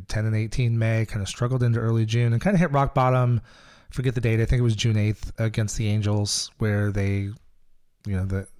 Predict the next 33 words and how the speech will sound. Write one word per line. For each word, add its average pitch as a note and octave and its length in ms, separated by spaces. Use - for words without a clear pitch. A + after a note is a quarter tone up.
Angels A2+ 260
swept - 220
the - 80
Cubs. D3 380
That's B2 180
where B2+ 80
the A2+ 80
Cubs A#2+ 320
fell A2+ 260
ten A#2+ 240
games A2 280
behind, G#2+ 580
or G#2+ 200
ten A#2+ 200
games A2+ 180
under G#2+ 160
five F#2+ 260
hundred, C3 440
and G#2 360
they G#2+ 80
were G#2 120
kind G#2+ 180
of G#2 60
a G#2 40
mess. F#2 560
Since - 300
then, D#3+ 160
they've D#3+ 140
played E3+ 140
a D#3+ 60
lot D#3+ 380
better C#3+ 240
baseball, - 420